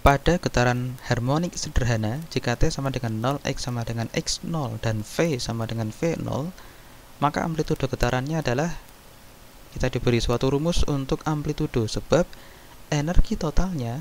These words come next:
setengah K A kuadrat. Akan kita tentukan mana di antara kedua pernyataan ini yang benar.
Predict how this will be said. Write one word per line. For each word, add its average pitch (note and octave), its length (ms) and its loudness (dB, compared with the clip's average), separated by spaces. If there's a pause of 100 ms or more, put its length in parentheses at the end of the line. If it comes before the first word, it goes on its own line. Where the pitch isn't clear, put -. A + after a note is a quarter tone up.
setengah D#3+ 480 -4
K F3+ 160 0
A D#3 240 -2
kuadrat. B2+ 560 0 (880)
Akan F#3 320 0
kita D#3+ 160 4
tentukan C3+ 480 0
mana C#3+ 320 -2
di D3 160 0
antara B2 320 0
kedua C3+ 480 -2
pernyataan B2+ 560 -2
ini B2+ 240 -2
yang C#3+ 160 -6
benar. - 320 -2